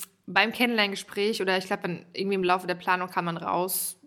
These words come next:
sie spricht nicht so gut Deutsch, weil die's, äh, ich erzähle jetzt nicht, welche Nationalität, weil ich glaub, sonst wird man das alles rausfinden und auch Bilder finden und so weiter. Also,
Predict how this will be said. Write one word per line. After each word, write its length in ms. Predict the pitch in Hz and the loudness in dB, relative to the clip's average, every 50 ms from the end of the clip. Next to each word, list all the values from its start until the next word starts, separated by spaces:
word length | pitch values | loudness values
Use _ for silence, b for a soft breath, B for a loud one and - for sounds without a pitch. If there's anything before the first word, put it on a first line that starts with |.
| _ _ _ _ _ | _ _ _ _ _
sie 300 | - 190 175 180 196 202 170 | -16 -12 -8 -6 -4 -4 -4
spricht 500 | - - - - 185 180 185 180 - - | -6 -8 -8 -8 -6 -6 -6 -6 -6 -8
nicht 140 | 190 185 | -6 -6
so 100 | - 196 185 | -4 -6 -4
gut 200 | 185 180 175 180 | -4 -6 -4 -2
Deutsch, 400 | 175 175 190 226 359 349 - - | 0 0 0 0 -2 -4 -6 -4
weil 180 | - 180 180 180 | -2 -2 -2 -2
die's, 420 | 175 175 175 175 - - - - | -2 -4 -6 -6 -6 -8 -8 -8
äh, 280 | 269 226 175 175 170 170 - - - - | -8 -6 -6 -4 -6 -6 -8 -12 -14 -10
ich 80 | 180 175 | -6 -6
erzähle 260 | 214 214 - 226 214 | -4 0 2 2 2
jetzt 160 | 202 - - | 2 0 -2
nicht, 240 | 202 202 - - - - - - - - - - | -2 -2 -2 -4 -10 -12 -20 -20 -20 -20 -12 -6
welche 220 | 220 190 190 185 196 | -4 -2 -2 0 -2
Nationalität, 500 | 196 - 190 180 175 175 202 185 185 - | -4 -2 -2 -4 -2 0 0 0 0 0
weil 80 | 175 | -4
ich 80 | 175 175 | -4 -2
glaub, 160 | - 175 175 | -4 -6 -6
sonst 120 | - 180 - | -6 -8 -10
wird 80 | 185 175 | -8 -8
man 60 | 180 180 | -6 -6
das 80 | 175 | -4
alles 280 | - 180 170 180 175 - | -4 -4 -6 -6 -6 -4
rausfinden 480 | 175 180 175 - - 185 180 175 170 - | -6 -6 -6 -8 -10 -10 -10 -10 -10 -8
und 180 | - 175 170 175 B B B B B B B B B B B B B B B | -6 -6 -8 -8 B B B B B B B B B B B B B B B
auch 180 | - 208 - - | -2 -2 0 2
Bilder 280 | - 226 226 214 208 | 6 6 6 6 6
finden 280 | 214 - 220 208 208 208 | 4 0 -2 -2 0 0
und 100 | 208 190 | -2 0
so 80 | 190 190 | 2 2
weiter. 340 | 185 180 175 196 202 - - | 2 2 2 2 0 2 2
Also, 280 | 220 220 175 196 - | 2 0 0 0 -4